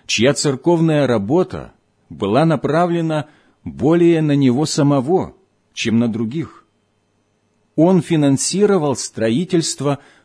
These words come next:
нового колледжа, закрывший для этого несколько монастырей, а предназначавшиеся для них деньги использовал для его строительства.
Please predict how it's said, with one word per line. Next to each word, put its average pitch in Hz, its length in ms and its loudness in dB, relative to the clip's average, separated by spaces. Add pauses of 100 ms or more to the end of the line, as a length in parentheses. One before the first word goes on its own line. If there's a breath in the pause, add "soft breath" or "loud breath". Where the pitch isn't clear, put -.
нового 123 560 0
колледжа, 78 680 -6 (500 soft breath)
закрывший 170 720 -2
для 156 300 -2
этого 92 540 -6 (360)
несколько 117 640 0
монастырей, 107 840 -2 (960)
а 107 120 0
предназначавшиеся 156 1300 0
для 120 200 2
них 113 300 2
деньги 185 560 2 (380 loud breath)
использовал 143 1080 0 (160 loud breath)
для 104 320 -2
его 117 200 0
строительства. 110 920 -4